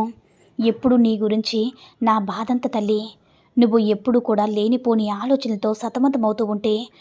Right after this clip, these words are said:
ఎప్పుడు కూడా దిగులు పడుతూ, కృంగిపోతూ, నీ ఆరోగ్యాన్ని సైతం పట్టించుకోకుండా ఉంటే ఎలా చెప్పు బిడ్డా? ఎలాంటి ఆనందాలు లేక ఎంతో బాధాకరమైన జీవితాన్ని గడిపిన రోజులు చాలానే ఉన్నాయి. ఈ తండ్రిగా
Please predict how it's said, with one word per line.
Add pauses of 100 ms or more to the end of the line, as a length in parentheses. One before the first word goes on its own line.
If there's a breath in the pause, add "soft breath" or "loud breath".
(200 soft breath)
ఎప్పుడు
కూడా
దిగులు
పడుతూ,
కృంగిపోతూ, (460 soft breath)
నీ
ఆరోగ్యాన్ని
సైతం
పట్టించుకోకుండా
ఉంటే (540 soft breath)
ఎలా
చెప్పు
బిడ్డా? (680)
ఎలాంటి
ఆనందాలు
లేక (540 soft breath)
ఎంతో (100)
బాధాకరమైన
జీవితాన్ని
గడిపిన
రోజులు (120)
చాలానే
ఉన్నాయి. (600 soft breath)
ఈ
తండ్రిగా